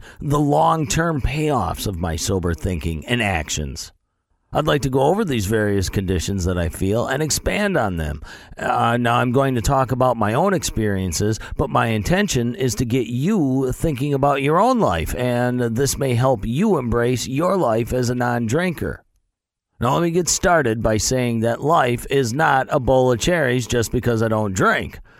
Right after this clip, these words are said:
but it's a lot better than when I was drinking. See, I was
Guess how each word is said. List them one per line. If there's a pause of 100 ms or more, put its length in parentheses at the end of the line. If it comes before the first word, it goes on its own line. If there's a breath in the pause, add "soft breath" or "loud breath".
(180 soft breath)
but
it's
a
lot
better
than
when
I
was
drinking. (880)
See,
I
was